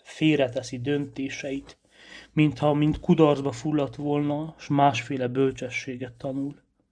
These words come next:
Hogy megkülönböztesse a napot a holttól, a csillagokat a sötéttől, a tengert a szárazföldtől, az éjszakait, hegyet a hegyek vonulataitól.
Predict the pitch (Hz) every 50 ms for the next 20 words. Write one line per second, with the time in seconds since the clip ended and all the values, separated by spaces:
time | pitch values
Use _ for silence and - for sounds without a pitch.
0 | _ _ _ - - - - _ _ 147 135 147 156 156 156 - - 160 156 151
1 | 147 139 147 147 - - - 143 120 - - - 123 131 143 143 135 - 147 139
2 | - 127 123 117 147 147 151 151 151 151 _ - 160 160 160 165 175 196 196 131
3 | 117 - 143 135 139 135 131 127 123 117 135 127 123 - - - 156 143 - -
4 | 151 143 123 - _ _ - 151 147 147 143 - - _ _ _ - - _ _
5 | _ - - 113 - 147 139 139 139 123 123 131 131 127 - 123 120 - - 139
6 | 135 135 139 143 131 - - - - 147 143 147 147 - - - 156 156 160 160
7 | - _ _ _ _ _ _ _ _ _ - 117 - 151 147 156 147 - - -
8 | 156 139 - - 143 139 143 - _ _ _ _ - - 147 139 123 135 139 139
9 | - - - _ _ _ - - - - - _ _ _ _ - 131 123 123 120
10 | 120 120 - - - - - 123 139 127 131 120 117 120 - 127 127 123 123 120
11 | 123 123 117 117 120 131 127 127 120 120 - 131 127 135 - -